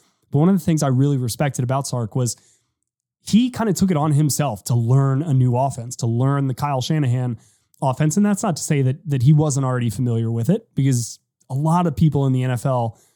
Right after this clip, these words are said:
run a lot of the same things. It, it really does kind of come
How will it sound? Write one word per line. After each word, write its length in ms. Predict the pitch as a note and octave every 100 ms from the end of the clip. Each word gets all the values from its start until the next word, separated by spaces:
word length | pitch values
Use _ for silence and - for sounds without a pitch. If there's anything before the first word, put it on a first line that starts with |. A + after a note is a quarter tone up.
| _ _ _ _ _ _
run 340 | E3 D#3+ B3+ A3+
a 60 |
lot 200 | F3 D#3+
of 60 | C3
the 60 | A#2+
same 260 | C#3+ A#2+
things. 300 | - G#2+ G#2+
It, 140 | E3+ G#3
it 100 | D3+
really 300 | D3 F#3+ D3+
does 320 | C#3+ C#3 B2
kind 220 | D3 B2
of 60 | A2+
come 400 | C3+ B2+ B2